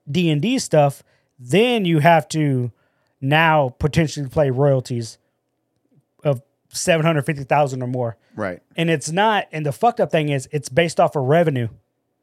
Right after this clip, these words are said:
Speaker 1: not profit.
Speaker 2: Right.
Speaker 1: Which is kind of
Speaker 2: Smart?
Speaker 1: Uh, it's not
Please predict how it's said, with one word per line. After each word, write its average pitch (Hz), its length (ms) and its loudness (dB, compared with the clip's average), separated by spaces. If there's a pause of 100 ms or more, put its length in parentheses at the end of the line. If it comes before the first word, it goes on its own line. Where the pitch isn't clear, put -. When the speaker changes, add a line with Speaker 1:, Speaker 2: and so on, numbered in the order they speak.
(280)
Speaker 1:
not 139 240 -2
profit. 139 480 0 (1160)
Speaker 2:
Right. 98 220 -16 (420)
Speaker 1:
Which 143 220 -6
is 127 260 -6 (520)
kind 185 340 2
of 143 120 -4 (760)
Speaker 2:
Smart? 123 340 -12 (300)
Speaker 1:
Uh, 160 360 2
it's 143 220 -10
not 254 280 -2